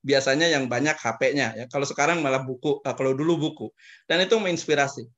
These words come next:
Sampai satu titik saya terobsesi membawa buku kemana-mana. Ya, setidaknya ingin kelihatan pinter lah kalau begitu ya. Tapi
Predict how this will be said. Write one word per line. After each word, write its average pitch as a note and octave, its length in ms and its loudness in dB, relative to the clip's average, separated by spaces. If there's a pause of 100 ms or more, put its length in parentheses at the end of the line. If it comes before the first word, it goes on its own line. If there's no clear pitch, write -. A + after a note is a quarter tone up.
(1200)
Sampai F3 480 2
satu F3+ 320 0
titik A3+ 480 0
saya F#3 480 2 (640)
terobsesi E3+ 880 2 (160)
membawa E3 480 4
buku F#3+ 320 4
kemana-mana. C#3 560 0 (640)
Ya, B2 160 -16 (120)
setidaknya C#3 640 0 (160)
ingin C3+ 240 -4
kelihatan B2 400 -2
pinter B2 280 -2
lah C#3 200 4
kalau B2 200 -4
begitu B2+ 280 -2
ya. B2+ 40 -2
Tapi C#3 240 -2